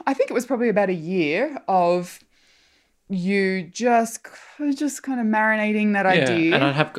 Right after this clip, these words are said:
Speaker 2: I have conversations with people that I trusted, and I'd had conversations with ex-colleagues, and they'd say, "Yeah, you can do it."
Speaker 1: Mm.
Speaker 2: And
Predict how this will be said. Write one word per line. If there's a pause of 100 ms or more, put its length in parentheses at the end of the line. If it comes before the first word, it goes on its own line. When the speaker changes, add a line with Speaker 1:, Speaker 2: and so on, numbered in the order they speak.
Speaker 2:
I
have
conversations
with
people (340)
that
I
trusted,
and (300)
I'd
had
conversations
with (260)
ex-colleagues,
and
they'd
say,
"Yeah,
you
can
do
it."
Speaker 1:
Mm. (480)
Speaker 2:
And